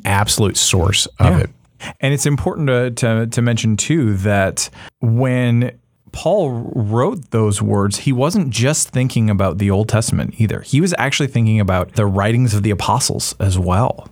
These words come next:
Speaker 2: that those carry those same marks of inspiration. And we see that even further as we get into Peter as well.
Speaker 1: Yeah, Second Peter nineteen through twenty-one. So l-, let me just read that.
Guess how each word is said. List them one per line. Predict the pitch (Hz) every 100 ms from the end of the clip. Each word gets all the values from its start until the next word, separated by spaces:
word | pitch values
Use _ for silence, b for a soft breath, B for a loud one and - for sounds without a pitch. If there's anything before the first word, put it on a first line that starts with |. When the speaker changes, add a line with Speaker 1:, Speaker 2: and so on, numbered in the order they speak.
| -
Speaker 2:
that | 107 98 92 87 - -
those | 113 113 131 120 -
carry | - 123 143 147 117
those | 113 107
same | - 120 117 113 104
marks | 104 - - -
of | 98
inspiration. | 98 110 - 101 92 92 104 - - 104
And | 117
we | 120
see | 113 127
that | 113 107
even | 113 107 104
further | - 127 123 107 98
as | 101 101
we | 101 101 98 98
get | 104 98
into | 98 95 - 101 95 92 92 -
Peter | 110 92 - -
as | 107 98
well. | 101 87 - B B
Speaker 1:
Yeah, | B 90
Second | - 151 151 113
Peter | 131 113 101 -
nineteen | 110 110 110 107 117 104
through | - 95
twenty-one. | - 95 90 92 95 92
So | 90 101
l-, | 107 107
let | 117
me | 120
just | 175 -
read | 92 87
that. | 92 82